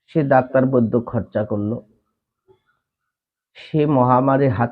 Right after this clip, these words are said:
থেকে বেঁচে গেল, কিছু হয়তো অর্থ খরচা হলো, তারপর সে সুস্থ হয়ে গেল।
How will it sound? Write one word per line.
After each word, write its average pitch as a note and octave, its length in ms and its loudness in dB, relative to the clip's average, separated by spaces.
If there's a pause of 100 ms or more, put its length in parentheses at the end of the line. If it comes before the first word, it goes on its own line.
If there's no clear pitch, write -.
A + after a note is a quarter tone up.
থেকে B2+ 240 -2
বেঁচে A2 420 -2
গেল, G2+ 180 -4 (680)
কিছু F3+ 240 0
হয়তো D#3+ 360 0
অর্থ A#2+ 260 -2
খরচা B2+ 440 -2
হলো, A2 320 0 (1500)
তারপর D3+ 360 2
সে D3+ 200 -4
সুস্থ - 340 -10
হয়ে C3 240 2
গেল। B2 180 2